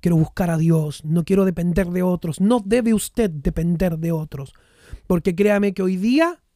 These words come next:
esta, las personas, em, que hacían esto, hay personas que tienen mucho dinero,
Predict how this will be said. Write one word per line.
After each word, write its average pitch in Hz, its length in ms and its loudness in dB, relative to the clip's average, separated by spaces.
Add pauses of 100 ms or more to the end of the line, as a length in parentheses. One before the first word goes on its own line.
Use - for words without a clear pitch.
(380)
esta, 196 680 2 (260)
las 190 220 0
personas, 226 1000 0 (160)
em, 165 760 0 (100)
que 175 400 0
hacían 247 500 0
esto, 262 240 0
hay 269 100 2
personas 262 320 0
que 254 100 -2
tienen 277 160 2
mucho 285 280 2
dinero, 302 560 0